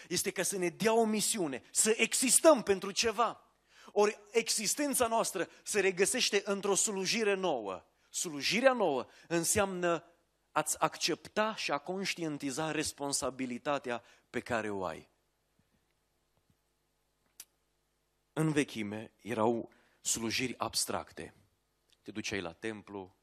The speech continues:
luai, preotul lua o cadelniță, cadelnița, știu eu, se făcea acolo o jertfă, tu te duceai, dădeai numai animalul de jertfă, stăteai la poarta templului, a cortului, așteptai, se făcea slujba respectivă și gata, s-a terminat.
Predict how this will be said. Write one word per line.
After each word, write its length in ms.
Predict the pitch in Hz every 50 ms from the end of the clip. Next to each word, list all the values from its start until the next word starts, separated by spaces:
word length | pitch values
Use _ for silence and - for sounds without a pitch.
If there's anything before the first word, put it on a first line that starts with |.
| _ _ _ _ _ _ _ _ _ _ _ _ _ _ _
luai, 400 | - 95 101 101 98 95 87 80 - _ _ _ _ _ _ _ _ _ _
preotul 460 | - 127 120 104 92 95 - 90 85
lua 120 | 90 98 95
o 100 | 90 85
cadelniță, 580 | - - - - 101 98 95 90 85 - -
cadelnița, 680 | - - 85 90 92 90 90 82 82 80 - 104 92 90 85
știu 240 | - - - 87
eu, 180 | 90 90 82 80 _ _ - _
se 140 | - -
făcea 240 | 117 - 110 - 120
acolo 380 | 110 101 - 113 101 101 92 -
o 140 | - 90 90
jertfă, 360 | 90 107 110 104 - - 101
tu 100 | 92 120
te 120 | 120 110 98
duceai, 420 | - 95 - - 113 110 107 98 - - - _
dădeai 400 | _ _ 101 95 87 110 110 113
numai 320 | 107 101 104 98 95 92 -
animalul 500 | - 98 95 95 95 101 107 104 95 92
de 120 | 85 92 90
jertfă, 400 | 87 107 104 104 - - 95 - _ - - _ _ _
stăteai 460 | - - - 104 101 - 117 113 113
la 120 | 104 95 90
poarta 540 | - - 98 95 92 - - 87 82 82 82 _
templului, 420 | - 107 104 - 95 98 92 90
a 60 | 85
cortului, 440 | 82 - 104 104 95 - 104 92 92
așteptai, 560 | 87 - - - 92 - _ 104 101 98 95 _ _ _ _ _ _
se 140 | _ - 117
făcea 260 | - 113 113 - 120
slujba 360 | 104 - - 117 104 98 101
respectivă 460 | 98 98 95 - 104 - - 165 156 151
și 140 | - -
gata, 240 | 143 117 101 - - -
s-a 140 | - - 107
terminat. 560 | - 113 110 101 110 104 90 82 80 - _